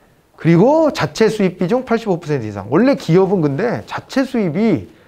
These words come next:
백 퍼센트 넘어가야지. 자체 수입을 해야지. 그럼 뭐 어디서 누가 돈을 줘? 그러겠지만은 공기업은 돈을 주잖아. 정부가 필요하면 지원을 해주니까 자체 수입비 중에 팔십오 퍼센트만 넘어가도 야, 너 시장 경쟁력 있구나.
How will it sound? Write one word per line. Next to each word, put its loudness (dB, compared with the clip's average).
백 -4
퍼센트 0
넘어가야지. -2
자체 -2
수입을 2
해야지. 4
그럼 -2
뭐 0
어디서 0
누가 -2
돈을 -6
줘? -6
그러겠지만은 -2
공기업은 -2
돈을 -6
주잖아. -4
정부가 -10
필요하면 -12
지원을 0
해주니까 -6
자체 -4
수입비 -4
중에 0
팔십오 -2
퍼센트만 -2
넘어가도 0
야, 2
너 -4
시장 -6
경쟁력 -4
있구나. -8